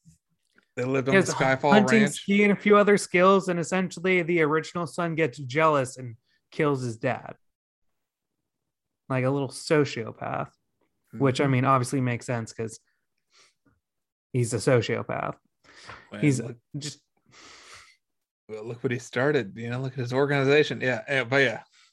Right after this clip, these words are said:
Speaker 1: I thought great stuff there. But yes, then we get to the scene where Bond's strapped to a chair and whew.
Speaker 2: Yeah, okay. Being,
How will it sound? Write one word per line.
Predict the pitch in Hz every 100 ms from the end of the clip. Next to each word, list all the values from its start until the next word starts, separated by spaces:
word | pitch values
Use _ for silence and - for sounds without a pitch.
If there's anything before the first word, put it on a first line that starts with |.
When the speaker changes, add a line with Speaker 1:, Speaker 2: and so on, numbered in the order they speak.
| _ _ _ _ -
Speaker 1:
I | 156
thought | 170 165 _
great | 208 214 190
stuff | 196 185 -
there. | 180 185 180 - _ _
But | 135
yes, | 120 -
then | 135
we | 151
get | 156 156
to | 131
the | 120
scene | - 147 147 156
where | 131
Bond's | 120 127 131 139 131
strapped | - 131 131
to | 117
a |
chair | - - 120 127 135
and | 117 113 117 - -
whew. | 277 339 339 254 - _ _ _ _ _ _ _ _ _ _ _ _ _ _ _ _ _ _ _ _ _ _ _ _ _
Speaker 2:
Yeah, | 139 170 117 - _
okay. | 160 - 120 - _ _ _
Being, | 185 226 254 254 240